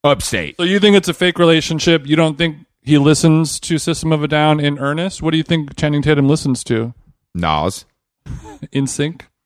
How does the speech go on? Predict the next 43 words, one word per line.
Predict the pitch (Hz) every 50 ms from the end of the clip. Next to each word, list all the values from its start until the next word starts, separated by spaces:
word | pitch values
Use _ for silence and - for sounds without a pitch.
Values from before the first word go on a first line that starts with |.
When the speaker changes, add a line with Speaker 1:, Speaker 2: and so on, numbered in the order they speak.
| - -
Speaker 1:
I | 135 147
think | - 220 220 -
he, | - 180 139 123 104 95 _ -
I | 113 135
think | - 190 220 208 127 95 113
they're | 123 104
having | 98 139 147 127 113 101
sexual | - - 131 117 - 104 95
intercourse. | 117 127 - - - - 58 50 50 - - - - - -
I | 113
mean, | 120 117 110
like, | 107 92 90 82
why | - 69 85 95 107
would | 113 117 113 104
you | 104 90
not? | 85 104 113 87 62 60 - _ -
Like, | 85 85 82 76 71 - - _ -
they're | - 80 98 95
both | 80 104 104 107 101 -
hot. | - 95 98 104 107 110 - _ _ -
They're, | 85 90 87 -
Speaker 2:
Yeah. | 110 110 110 107
Speaker 1:
it's | 87 - -
cool. | - 131 139 123 78 78 82 85 - _ _
Speaker 2:
Mm-hmm. | - 117 113 107
Speaker 1:
But | 117 117
I | 110 113
just | 113 117 -
don't | - 123
think | 113 110 101
it's, | - 107
I | 90 101
think | 101 117 104 85
the | 104
relationship | 101 101 95 95 - - 95 76
will | 92 101 -
end | 92 98 95 90 90 82 80
after | 85 90 - - 92
the, | 80 78 82
the | 71 80 85
movie | 85 87 87 76 80 78
comes | - - 71 60 53
out. | 50 50 50